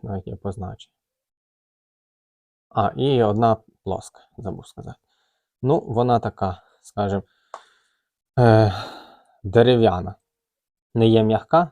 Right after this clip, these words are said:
тому що якщо взяти фірма Fellow, там, Ergonic,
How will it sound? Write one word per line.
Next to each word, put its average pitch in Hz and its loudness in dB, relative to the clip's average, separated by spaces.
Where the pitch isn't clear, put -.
тому 113 0
що 110 -4
якщо 104 -4
взяти 101 0
фірма 98 -4
Fellow, 151 0
там, 92 -10
Ergonic, 104 0